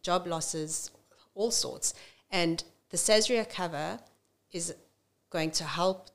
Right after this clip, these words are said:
those companies that had the Sasria cover, gonna help them rebuild. Those jobs will become available again. If they had business interruption cover, those salaries will be paid in the interim. Um, so it's,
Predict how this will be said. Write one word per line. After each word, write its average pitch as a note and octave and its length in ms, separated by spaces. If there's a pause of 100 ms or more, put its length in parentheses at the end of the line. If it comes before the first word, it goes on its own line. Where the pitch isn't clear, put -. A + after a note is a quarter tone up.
those F#3 340
companies G3+ 540
that E3 160
had G#3+ 320
the A3 80
Sasria D3+ 460
cover, F3 260
gonna F3 160
help F#3 380
them D#3+ 300 (140)
rebuild. D#3+ 540 (320)
Those E3 320
jobs E3+ 420
will D#3 100
become D3+ 300
available E3+ 520
again. D3+ 420
If - 240 (380)
they D#3 100
had D#3 160
business F3+ 300
interruption F3+ 480
cover, F3 280
those E3+ 240
salaries E3+ 560
will D#3+ 120
be D3+ 100
paid F3+ 360
in D#3 100
the D3+ 60
interim. D#3 500 (500)
Um, D#3+ 320 (200)
so F#3 400
it's, - 340